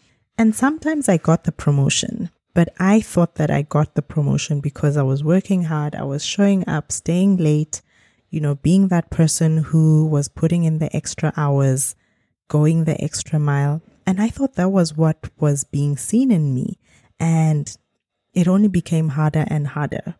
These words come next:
because there's only twenty-four hours in a day, right? There's only so much hard work you can put in a day. And in any case, P S, if you are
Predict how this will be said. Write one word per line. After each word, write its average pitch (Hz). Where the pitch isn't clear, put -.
because 160
there's 165
only 185
twenty-four 151
hours 143
in 147
a 147
day, 143
right? 143
There's 147
only 175
so 156
much 143
hard 151
work 131
you 139
can 143
put 143
in 131
a 131
day. -
And 165
in 160
any 233
case, 175
P -
S, 165
if -
you 190
are 165